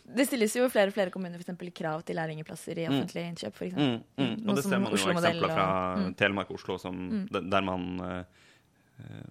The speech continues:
Speaker 2: på en måte en, en aktiv kommune kan gjøre en forskjell, for eksempel innenfor, eh, byggfag, da. Men, men uansett, eh, den N O U-en, eh, som kom nå, det var en såkalt sånn kunnskapsoppsummering. De, som, de legger frem to N O U-er. Sånn at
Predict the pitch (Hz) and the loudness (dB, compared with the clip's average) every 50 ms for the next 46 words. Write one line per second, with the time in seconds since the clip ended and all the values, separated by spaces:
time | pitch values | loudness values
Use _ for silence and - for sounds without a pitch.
0 | - 110 110 113 107 104 - - 107 101 95 - 92 85 90 92 90 92 95 90 | -16 -16 -18 -18 -20 -14 -6 -2 0 0 2 2 2 0 0 0 -2 -4 -4 -4
1 | 87 85 - - - - - - 104 90 - - 95 95 98 98 95 - 92 92 | -4 -6 -4 -2 -2 -2 -2 -4 -6 -6 -4 -2 0 0 0 0 0 -2 -2 -2
2 | 95 95 95 92 - - 107 - - 104 87 90 - 101 95 - - 87 - - | 0 0 0 -2 -2 -4 -4 -2 -2 -4 -4 -4 -4 -6 -6 -4 -6 -6 -6 -6
3 | 92 92 98 98 - - 87 92 107 110 - - 101 101 101 98 95 101 110 - | -6 -4 -4 -4 -4 -6 -6 -6 -10 -14 -12 -10 -8 -6 -6 -4 -2 -4 -4 -4
4 | - - - - - - _ - - - - - - - - 135 139 143 143 - | -4 -6 -6 -6 -10 -16 _ -20 -20 -20 -18 -18 -16 -4 0 2 2 2 2 -2
5 | - - - - - - 139 135 135 135 131 127 - 135 - - - _ - 117 | -8 -18 -20 -6 0 2 2 4 4 4 2 2 0 -4 -4 -6 -12 _ -8 -6
6 | 110 - - 117 117 113 123 113 113 110 107 107 101 - - _ _ 110 107 104 | -6 -6 -8 -6 0 2 2 4 4 2 -2 -2 -4 -8 -12 _ _ -4 -2 -2
7 | 104 101 98 104 113 113 98 90 90 92 92 90 92 92 90 92 92 92 95 - | -2 -2 -2 -2 -2 -2 -2 -2 -2 -2 -4 -4 -4 -4 -4 -4 -4 -6 -6 -8
8 | - 98 - - 113 104 101 117 147 165 156 110 107 110 110 104 92 90 - 104 | -8 -8 -4 -2 -2 0 0 0 0 0 0 0 2 2 2 2 0 0 -4 -6
9 | 95 - 87 - - 92 92 90 87 82 - - - - - - 101 104 - - | -4 -6 -6 -6 -4 -4 -4 -4 -6 -8 -12 -16 -20 -10 -6 -6 -6 -6 -6 -6
10 | - 104 104 107 107 - 101 98 - - - 110 107 104 101 98 85 76 78 98 | -4 -2 -2 -2 -4 -8 -14 -14 -12 -10 -8 -6 -4 -4 -4 -4 -6 -8 -8 -10
11 | 101 95 - 98 - - - - - - - - - 101 98 98 95 95 95 95 | -10 -10 -10 -10 -10 -10 -12 -14 -16 -20 -20 -16 -12 -10 -8 -6 -4 -4 -4 -4
12 | - - 95 87 - - - - 98 92 90 - _ _ - - 90 87 87 82 | -6 -8 -12 -12 -12 -14 -14 -12 -12 -12 -12 -16 _ _ -8 -6 -6 -4 -4 -6
13 | 78 - - - 107 104 - - | -6 -8 -6 -4 -4 -4 -4 -6